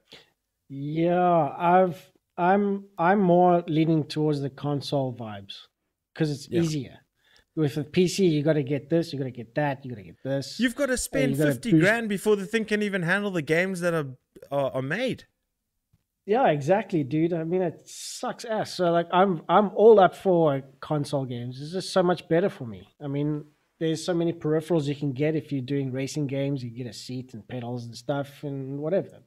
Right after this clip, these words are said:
Speaker 1: But, like, get that, get the game, get
Speaker 2: Yeah.
Speaker 1: a video card, get a sound card, get this and get that and that. And if you're a hardcore gamer,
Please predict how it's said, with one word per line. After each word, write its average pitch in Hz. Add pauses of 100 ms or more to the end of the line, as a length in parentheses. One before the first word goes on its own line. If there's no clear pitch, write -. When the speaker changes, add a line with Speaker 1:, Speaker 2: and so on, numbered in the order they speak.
Speaker 1:
But, 123
like, 127 (800)
get -
that, 165 (580)
get 160
the 143
game, 160 (320)
get 135
Speaker 2:
Yeah. 127
Speaker 1:
a -
video 175
card, 160
get 151
a 127
sound 160
card, 156 (100)
get 135
this 180
and 131
get 131
that 170
and 123
that. 160
And 156
if 147
you're 190
a 139
hardcore 185
gamer, 156